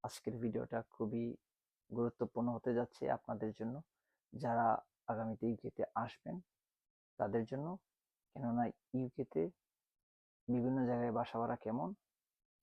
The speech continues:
বিশেষ করে লন্ডনে বাসা ভাড়া কত।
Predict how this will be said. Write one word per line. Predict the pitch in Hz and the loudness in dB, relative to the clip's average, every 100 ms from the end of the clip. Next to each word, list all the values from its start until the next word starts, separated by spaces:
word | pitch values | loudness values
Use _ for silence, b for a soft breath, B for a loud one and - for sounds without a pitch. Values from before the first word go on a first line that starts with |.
| 113 | -4
বিশেষ | 127 131 147 - - | -2 -2 -2 -4 -2
করে | 135 180 - _ _ _ _ - 123 | -2 -2 -8 _ _ _ _ -4 0
লন্ডনে | 127 120 127 143 202 - _ _ _ _ - | 2 0 0 -2 -4 -8 _ _ _ _ -2
বাসা | 120 - 113 | 0 2 0
ভাড়া | 117 123 - _ _ _ _ - | 0 -2 -8 _ _ _ _ -2
কত। | 123 | -2